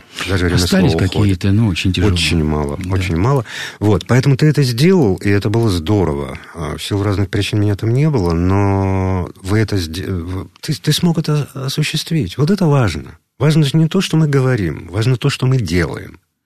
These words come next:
Speaker 2: Да. Я, кстати сказать, было самое интересное то, что те же самые зрители, которые были ещё молодыми, когда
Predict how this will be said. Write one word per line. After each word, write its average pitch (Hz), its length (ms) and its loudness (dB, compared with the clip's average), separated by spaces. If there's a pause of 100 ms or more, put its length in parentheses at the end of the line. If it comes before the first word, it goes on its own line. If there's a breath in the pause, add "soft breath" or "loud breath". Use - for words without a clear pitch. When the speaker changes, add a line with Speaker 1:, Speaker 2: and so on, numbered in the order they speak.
(380 loud breath)
Speaker 2:
Да. 98 180 0 (300 loud breath)
Я, 117 100 0
кстати - 240 -4
сказать, 131 540 -2 (100)
было 101 240 -2
самое 101 320 0
интересное 101 380 -2
то, 156 180 -2
что - 160 -8
те 104 220 -2
же 92 160 -2
самые 101 460 -2 (340 loud breath)
зрители, 98 520 0
которые 90 520 -6 (600 loud breath)
были 101 180 0
ещё 92 200 -2
молодыми, 90 680 0
когда 82 340 -8